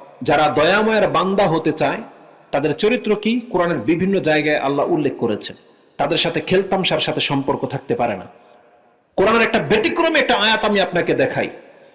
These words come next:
কোরআনের যেখানে আপনি পড়বেন, সূরা বাকারা থেকে পড়েন, আল ইমরান থেকে পড়েন, সূরা লোকমান পড়েন, যেখানে আছে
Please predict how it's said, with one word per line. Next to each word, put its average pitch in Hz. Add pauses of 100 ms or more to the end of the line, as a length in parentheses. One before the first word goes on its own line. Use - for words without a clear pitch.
(300)
কোরআনের 196
যেখানে 220
আপনি 247
পড়বেন, 233
সূরা 214
বাকারা 202
থেকে 214
পড়েন, 214
আল 196
ইমরান 214
থেকে 202
পড়েন, 208
সূরা 208
লোকমান 214
পড়েন, 208
যেখানে 220
আছে 254